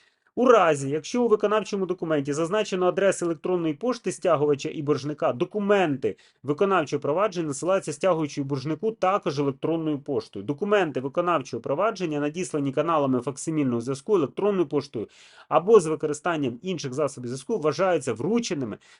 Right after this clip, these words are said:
за наявності належно підтверджень їх одержання адресатами. Знаєте, що таке ная-, на-, на-, ная-, належне підтвердження? Вам відправили, не пройшло, не прийшло, що немає по-, ну, пошта така не існує, знаєте, то є файл дирів.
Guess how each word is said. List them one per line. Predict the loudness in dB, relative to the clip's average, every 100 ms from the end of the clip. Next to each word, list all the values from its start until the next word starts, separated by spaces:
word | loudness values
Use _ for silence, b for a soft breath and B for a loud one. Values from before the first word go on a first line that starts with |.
| 0
за | 2
наявності | 2 4 4 2 -4 -6
належно | -2 2 4 2 -2
підтверджень | -8 0 0 2 -6
їх | -4
одержання | -2 -2 -2 -4
адресатами. | -2 -4 -4 -8 -8 -16
Знаєте, | -4 -4 -4
що | -8 -2
таке | 0
ная-, | 0 0 -2 -4
на-, | -6 -8 -8 -8 -6 -4
на-, | 2 2
ная-, | 2 -2 -2 2 4 2
належне | 0 -2 2 4 4 0
підтвердження? | -8 -6 -2 -2 -2 -16 -18 b b
Вам | 2 4
відправили, | 2 2 4 4 4 2
не | -2
пройшло, | -2 -2 -2 0 0
не | 0
прийшло, | -2 -4 0 0 0
що | 2 0 0 b b 0
немає | 2 4 2 0
по-, | -2 -4 -4
ну, | -4 -6 -8 _ _ 0
пошта | 0 0 -4
така | -2 0 0 -2 -6 -16 -18 -8
не | -2 0
існує, | 0 -2 -2 -2 -4
знаєте, | -2 -2 -4
то | -8
є | -6 -6 -8 b b
файл | 4 6 8
дирів. | 4 0 0